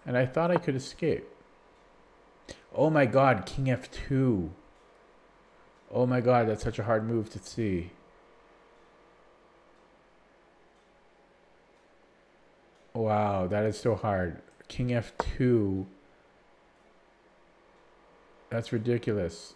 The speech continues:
That is a very hard move to see. And if, if we try to escape, then it's, it's mate. Wow.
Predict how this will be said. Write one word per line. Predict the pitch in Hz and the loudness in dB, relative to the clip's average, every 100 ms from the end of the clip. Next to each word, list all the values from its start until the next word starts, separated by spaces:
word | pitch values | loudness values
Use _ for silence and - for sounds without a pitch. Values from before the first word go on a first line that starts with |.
| - - | -18 -4
That | 117 | 0
is | 127 113 | 2 0
a | |
very | 107 123 120 113 | 0 2 4 2
hard | 107 101 | 0 0
move | 95 95 85 - - - _ _ _ _ _ _ _ - | -2 -4 -4 -8 -20 -20 _ _ _ _ _ _ _ -14
to | - | -12
see. | - 110 90 - | -4 -2 -2 -2
And | 107 110 | -4 -2
if, | 107 - - | -4 -6 -8
if | 107 | -4
we | 117 | -4
try | 104 - 120 | -4 0 0
to | 123 107 | 2 0
escape, | - - 139 127 107 - - - - - | -4 -4 2 4 4 -2 -14 -20 -20 -8
then | 117 107 | -4 -4
it's, | 92 - - - | -6 -10 -8 -6
it's | 104 - | -6 -6
mate. | 110 107 107 - - - - _ _ - - - _ - _ _ _ _ - _ _ - - - _ - - - | -2 -2 -4 -10 -18 -18 -20 _ _ -20 -20 -20 _ -20 _ _ _ _ -20 _ _ -20 -20 -20 _ -20 -20 -4
Wow. | 113 107 101 95 - | 0 2 2 -2 -4